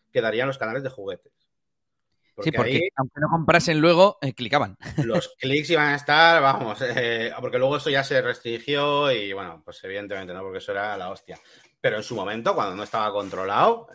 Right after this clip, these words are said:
Speaker 1: el boom este de los canales de juguetes era la puta leche. Porque, claro, <laughs> es que eso, el padre y el hijo es el que hace clic, ¿no? Al final también. En fin.
Speaker 2: Entonces,
Speaker 1: Eh, eso.
Speaker 2: hablando del R P M, me ha venido, eh, la imagen de las estadísticas de YouTube,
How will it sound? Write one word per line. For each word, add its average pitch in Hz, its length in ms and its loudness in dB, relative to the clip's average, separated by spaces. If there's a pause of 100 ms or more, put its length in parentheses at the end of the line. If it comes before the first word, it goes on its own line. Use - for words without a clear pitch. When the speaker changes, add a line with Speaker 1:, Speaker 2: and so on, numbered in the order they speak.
(120)
Speaker 1:
el 95 100 -10
boom 113 300 -6
este 110 240 -4
de 110 80 0
los 104 140 -4
canales 104 300 -2
de 98 80 -2
juguetes 104 440 -6
era 104 160 -4
la 107 180 -8 (200)
puta 113 300 -6
leche. - 320 -16 (100)
Porque, 85 240 -10
claro, 120 400 -2
<laughs> - 100 -20
es 117 140 -16
que 117 160 -4
eso, 147 400 -6 (540)
el 120 240 0
padre 156 320 2
y 127 80 0
el 127 100 2
hijo 175 260 0
es 113 120 0
el 117 80 0
que 110 80 0
hace 113 240 -2
clic, 160 200 -8
¿no? 143 80 -6
Al 127 80 -4
final 120 180 -8
también. 135 200 -6 (600)
En 104 120 -12
fin. 107 220 -4 (720)
Speaker 2:
Entonces, 165 480 4
Speaker 1:
Eh, 117 520 6 (100)
eso. 113 260 -2 (800)
Speaker 2:
hablando 208 320 0
del 202 140 2
R 190 180 4
P 185 120 4
M, 180 220 0
me 139 120 -4
ha 147 40 0
venido, 156 540 -2
eh, 117 240 -8
la 117 100 -4
imagen 135 400 -4
de 131 80 -6
las 107 140 -8
estadísticas 113 500 -10
de 104 100 -10
YouTube, 135 300 -4